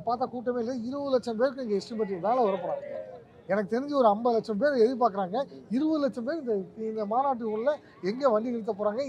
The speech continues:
இன்னும் என்ன பத்த போகுதோ, எவ்வளவு கஷ்டப்பட போறாங்கன்னு இன்னும் தெரியல. அவ்வளவு பெரிய கூட்டம் வரப்போகுது, வந்துட்டு இருக்கு. இன்னைக்கு மதுரை மாநாட்டுல ஒரு ரூம் கூட கிடைக்காது. சாதாரணமா ஒரு ரூமு, ஆமா, ஆயிரம் ரூபாய் கிடைக்கிற ஒரு ரூம் வந்து இன்னைக்கு ஐயாயிரத்தி ஐநூறு ரூபா சொல்றான். சாதாரண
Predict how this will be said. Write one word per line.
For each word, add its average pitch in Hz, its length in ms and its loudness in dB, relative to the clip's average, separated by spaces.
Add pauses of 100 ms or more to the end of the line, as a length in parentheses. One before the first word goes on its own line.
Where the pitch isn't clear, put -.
இன்னும் 254 280 -6
என்ன 233 220 -6
பத்த 196 120 -4 (140)
போகுதோ, 208 220 0 (360)
எவ்வளவு 254 240 4
கஷ்டப்பட 240 360 2
போறாங்கன்னு 226 320 -2
இன்னும் 220 200 -6
தெரியல. 208 260 -4 (480)
அவ்வளவு 262 280 4
பெரிய 262 180 -6
கூட்டம் 262 280 -2
வரப்போகுது, 233 420 -2
வந்துட்டு 254 320 -4
இருக்கு. 285 200 0 (380)
இன்னைக்கு 233 240 -2 (220)
மதுரை 285 240 6 (100)
மாநாட்டுல 254 360 4 (160)
ஒரு 247 200 2
ரூம் 262 300 -4
கூட 247 140 0
கிடைக்காது. 180 320 -4 (760)
சாதாரணமா 302 580 10
ஒரு 247 80 0
ரூமு, 294 200 -2 (920)
ஆமா, 269 200 6 (180)
ஆயிரம் 285 260 8
ரூபாய் 311 220 10
கிடைக்கிற 277 280 0 (120)
ஒரு 226 180 6
ரூம் 294 220 -2
வந்து 208 200 4 (300)
இன்னைக்கு 240 240 -2
ஐயாயிரத்தி 330 340 0
ஐநூறு 311 80 -6
ரூபா 330 160 0
சொல்றான். 208 300 -8 (600)
சாதாரண 269 340 4